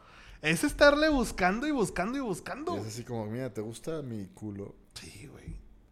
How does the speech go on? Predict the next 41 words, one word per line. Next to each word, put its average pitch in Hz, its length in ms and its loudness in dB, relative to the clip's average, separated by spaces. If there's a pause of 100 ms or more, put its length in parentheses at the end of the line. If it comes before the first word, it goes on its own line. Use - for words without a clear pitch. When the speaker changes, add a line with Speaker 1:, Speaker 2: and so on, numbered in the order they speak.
(840)
Speaker 2:
Ven 95 240 -8
y 101 60 -8
cómprame 110 440 -8
un 98 60 -8
OnlyFans", 92 480 -12
güey. - 120 -20 (380)
Pero, 110 200 0
güey, 101 260 -2 (360)
a 95 60 -10
mí, 95 220 -8
te, 95 220 -10 (500)
o - 40 -14
sea, 90 240 -8 (300)
parte 95 340 -2
de 117 120 0
mi 107 140 -4
punchline 101 540 -6
es 110 100 -8
que 127 100 -10
me 120 140 -4
duelen 95 440 -4
los 110 140 -4
huevos 98 300 -4
nomás 92 320 -4
de 107 60 -12
pensar 95 380 -8
en 107 100 -8
que 90 220 -8
eso 101 200 -8
cuesta 107 320 -8
una 107 180 -6
erección 104 400 -10
mía, 151 220 -8
güey. 104 200 -6
Speaker 1:
<laughs> - 1300 -14
¿Cuán-, 185 220 -6 (420)
cuántas 127 280 -2
erecciones 110 440 -2
cuesta 107 360 -6
una 107 180 -8
suscripción? 101 640 -10